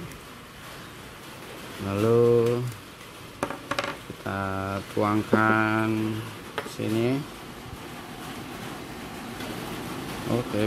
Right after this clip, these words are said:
bisa dilihat ya. Gilingan saya di dua setengah. Kalau buat espresso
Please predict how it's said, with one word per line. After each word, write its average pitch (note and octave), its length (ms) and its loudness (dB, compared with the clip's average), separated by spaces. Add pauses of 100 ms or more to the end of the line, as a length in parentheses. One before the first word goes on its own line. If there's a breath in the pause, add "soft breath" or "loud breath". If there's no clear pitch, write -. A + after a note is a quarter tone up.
bisa G#2+ 160 0
dilihat A#2 320 4
ya. B2 160 4 (2750)
Gilingan C#3 400 2
saya D3 320 2 (640)
di B2 400 0
dua A#2+ 160 2
setengah. C3 320 -2 (1400)
Kalau A#2 320 8 (880)
buat A2+ 240 2
espresso A2+ 960 2